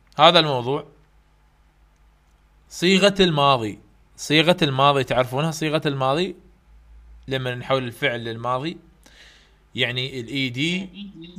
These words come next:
نعم، إضافة ال إي دي أو إضافة أو التصريف الثالث، يعني ال، ال، ال، إضافة ال إي دي أو إذا كان الفعل شاذ. هاي مرات تجي بمعنى صفة ومرات تكون كفعل،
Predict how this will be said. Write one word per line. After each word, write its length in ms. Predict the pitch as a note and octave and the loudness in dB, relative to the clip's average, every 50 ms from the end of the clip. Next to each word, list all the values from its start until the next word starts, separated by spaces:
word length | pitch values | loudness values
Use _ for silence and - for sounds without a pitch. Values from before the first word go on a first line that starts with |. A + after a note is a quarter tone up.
| G3+ G3 F#3 F#3+ G#3 B3 - - _ _ _ | -14 -12 -10 -10 -10 -10 -12 -18 _ _ _
نعم، 360 | G3 G3+ F#3+ D3 D#3+ F3 F#3 F#3+ | -4 -2 0 0 0 -2 -2 -6
إضافة 460 | F3 E3 D#3+ F3+ F#3 F3+ F3+ E3+ E3+ F3 E3+ | -8 -2 2 2 2 2 0 -4 -6 -4 -4
ال 100 | D#3 D3 | -6 -4
إي 260 | C#3 D3 D#3+ F3+ F#3 | -4 -4 -2 -2 -2
دي 360 | F3+ E3+ F3+ F3+ F#3 F#3 F3+ F3+ | -2 -4 -4 -4 -4 -6 -4 -2
أو 300 | D#3+ E3 E3+ E3+ E3+ - | -2 -2 -2 -4 -6 -8
إضافة 540 | E3 D3+ D3 D#3 E3 E3 D3 D#3 D#3+ E3 D#3+ - D3+ | -10 -4 0 0 0 0 0 -2 -2 -4 -4 -4 -4
أو 160 | D#3+ D#3+ D#3 | -4 -4 -4
التصريف 460 | D3+ D#3 D#3 D3 D3 D3+ D3+ D3 C#3+ | -6 -8 -10 -8 -6 -6 -6 -6 -6
الثالث، 380 | C#3+ C#3+ - D#3 D#3+ D#3+ D#3+ D#3 | -8 -6 -2 0 2 2 2 2
يعني 240 | D3+ C3+ D3 D3 C#3+ | 0 -2 -4 -6 -10
ال، 140 | C3+ - | -12 -12
ال، 320 | C3 C3+ C3 B2+ B2+ C3 B2 | -12 -12 -12 -12 -14 -14 -16
ال، 420 | A2+ A2 C#2 C2+ B1+ A#1+ B1+ D#2 | -16 -16 -18 -20 -20 -20 -20 -16
إضافة 360 | G#2+ A#2 C#3 D#3 D3+ C#3+ D3+ - | -6 0 0 0 0 -2 -6 -10
ال 80 | D3+ C#3 | -10 -10
إي 240 | C#3 D3+ E3+ F#3 F3 | -6 -6 -6 -6 -4
دي 160 | F#3 G#3 G3+ | -6 -4 -4
أو 160 | F#3 F3 E3 | -4 -4 -4
إذا 160 | D#3+ D#3 D3+ | -4 -4 -4
كان 240 | D3 - D#3+ D#3 D3 | -2 -4 -4 -4 -4
الفعل 420 | C3+ C3 B2+ - D#3 C#3 D3 C#3 | -6 -8 -6 -6 -2 -2 -2 -4
شاذ. 320 | C3+ - C3+ A#2 G#2 G2 F#2 - - _ _ - _ _ _ _ _ _ - | -4 -4 -4 -4 -4 -4 -8 -12 -18 _ _ -20 _ _ _ _ _ _ -8
هاي 360 | C3+ C#3+ E3 G3+ A3 A#3 A#3 | -4 -2 0 0 0 -2 -4
مرات 500 | G#3+ F#3+ F3+ E3 E3+ F#3+ G#3 G#3 G3+ - | -4 -4 -6 -4 -4 -4 -4 -4 -4 -6
تجي 200 | G3+ F#3+ D#3+ F3+ | -8 -8 -6 -6
بمعنى 500 | E3+ D#3+ D#3 D#3+ F3 E3+ F3+ F#3 F#3 F#3 | -8 -8 -8 -8 -8 -6 -4 -4 -4 -4
صفة 340 | F3+ - F3 C#3+ C#3 C3+ A#2 G#2+ - _ _ _ _ _ _ _ _ _ _ _ _ _ _ - | -6 -8 -10 -10 -10 -12 -14 -14 -18 _ _ _ _ _ _ _ _ _ _ _ _ _ _ -10
ومرات 560 | C#3 D3 D3 C#3+ D3 F3 G3 G#3+ G#3 G3+ F#3+ | -4 -2 0 2 2 4 4 2 2 0 -4
تكون 440 | - - - F#3 G3 G3 F#3+ F#3 - | -8 -6 -8 -6 -4 -4 -4 -4 -6
كفعل، 500 | F3 D3+ - D#3+ D#3+ C#3 B2+ A#2+ - | -8 -8 -4 -4 -4 -4 -4 -8 -10